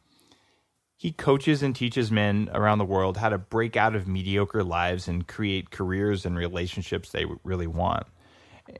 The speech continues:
And he hangs out with some cool guys like Tim Ferriss and Laird Hamilton and Ken Wilber on his podcast. So we're traveling in similar circles. And if you're watching this on YouTube, you can already see he's wearing a t-shirt that says bacon in sort of cool, like, Sons of Anarchy letters. And,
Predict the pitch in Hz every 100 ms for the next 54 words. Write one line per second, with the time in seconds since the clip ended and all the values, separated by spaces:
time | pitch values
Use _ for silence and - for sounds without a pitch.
0 | - 139 156 233 247 208 175 165 143 147
1 | 123 110 113 110 95 - 113 107 92 92
2 | 92 92 90 90 90 92 87 87 85 -
3 | 90 87 85 82 - 110 92 87 87 87
4 | 90 85 - 90 87 - 82 90 - -
5 | 92 - - - - - - - _ -
6 | - 123 110 110 107 - 127 165 165 -
7 | - - 139 147 147 139 123 139 139 120
8 | 110 156 160 107 98 101 - - - _
9 | - 110 110 104 110 135 135 139 156 127
10 | 110 123 139 117 101 95 104 - 101 101
11 | 92 113 104 104 104 95 87 - 107 -
12 | 90 85 - 90 87 - 95 95 87 85
13 | 80 - 87 - 92 85 - - 104 92
14 | 90 92 90 - 104 98 92 82 90 85
15 | - 92 92 87 95 95 90 90 90